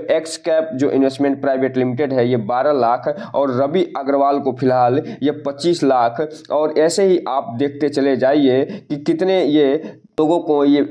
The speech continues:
equity share preferential base पे जारी करते हुए दिखाई दे रहे हैं, जिसमें पच्चीस लाख, बीस लाख, पन्द्रह लाख, बारह, साढ़े बारह लाख, साढ़े बारह लाख, साढ़े बारह लाख के साथ-साथ ये दस लाख की category है और इसके बाद साढ़े पाँच लाख और पाँच लाख की category यहाँ दिखाई दे रही है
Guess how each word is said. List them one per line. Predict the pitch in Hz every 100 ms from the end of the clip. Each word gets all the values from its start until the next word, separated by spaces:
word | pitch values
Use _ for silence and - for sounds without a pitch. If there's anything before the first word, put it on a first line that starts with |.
| 139
equity | 151 139 151
share | - 131 135
preferential | 135 131 123 156 143 135 156
base | 139 139 139
पे | 143 131
जारी | 123 123 127
करते | 123 120
हुए | 131 123
दिखाई | 113 117 123 120
दे | 147
रहे | 151 127
हैं, | 120 135 - -
जिसमें | 147 156 160
पच्चीस | 143 156 165 160
लाख, | 139 127 131
बीस | 131 147 151
लाख, | 147 127 135 -
पन्द्रह | 135 135 143
लाख, | 127 131 127
बारह, | 117 127 143
साढ़े | 135 131 120
बारह | 123 135 143
लाख, | 120 123
साढ़े | 131 131
बारह | 123 127 131
लाख, | 123 120
साढ़े | 123 131 120
बारह | 123 131
लाख | 139 131
के | 131
साथ-साथ | 127 131 127 120 117 151 156 113
ये | 131 143
दस | 135 165
लाख | 160 143 143
की |
category | 127 131 131 131 131
है | 117 123 107 -
और | 139 147
इसके | -
बाद | 170 160
साढ़े | - 139 -
पाँच | 147 151
लाख | 147 139 143
और | 127 127
पाँच | 139 139
लाख | 135
की | 135
category | 131 127 123 127
यहाँ | 127 120
दिखाई | 120 127 120
दे | 123
रही | 123 120
है | 117 117